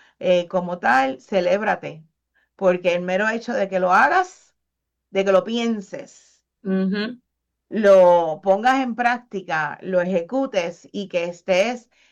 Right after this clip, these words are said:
Speaker 1: en esas aguas que estamos todos hasta acá, hasta el cuello, hay que reconocerte.
Speaker 2: Sí.
Speaker 1: Así que felicidades y a todos esos emprendedores,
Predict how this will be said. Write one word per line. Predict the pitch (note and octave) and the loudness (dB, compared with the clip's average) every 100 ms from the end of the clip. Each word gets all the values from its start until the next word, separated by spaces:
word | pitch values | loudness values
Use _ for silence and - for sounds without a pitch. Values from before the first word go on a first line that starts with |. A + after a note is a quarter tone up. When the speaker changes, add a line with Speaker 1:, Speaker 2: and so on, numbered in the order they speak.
| - | -10
Speaker 1:
en | G3+ G3 | -6 -4
esas | G3 G3 B3 A#3+ - | -4 0 -2 0 2
aguas | A3 A#3 G3+ F#3+ F#3+ | 4 2 0 0 0
que | - | -6
estamos | F3+ F#3+ F3+ G#3+ | -6 -4 -4 -6
todos | G#3+ A3 A#3 | -4 -4 -4
hasta | A3+ A3+ G3+ | -6 -4 -2
acá, | G3 | 0
hasta | A3 - C4 | -2 0 0
el | C4+ | 0
cuello, | G3+ A3 B3 A#3 F#3 E3 C#3+ _ _ _ _ _ _ _ - | 0 2 4 4 2 0 -2 _ _ _ _ _ _ _ 0
hay | F#3+ | 0
que | F#3+ G3 | 2 0
reconocerte. | F#3+ F3+ E3+ E3+ E3+ - - | 0 -4 -12 -6 -4 -4 -4
Speaker 2:
Sí. | |
Speaker 1:
Así | D3 E3 G#3+ | -6 -4 -6
que | G3 F3+ D#3+ F3 | -2 -2 -2 -6
felicidades | F#3 F#3 F#3 F#3+ G3+ F#3 A3+ B3+ | -6 -4 -2 0 2 4 4 2
y | A#3+ | 2
a | G3 | 2
todos | G3 F#3+ A3 | 6 6 6
esos | B3+ C4+ | 4 4
emprendedores, | C#4 B3 B3+ B3 A#3+ A#3+ C#4 D4+ | 2 0 -4 -4 -4 -2 0 -2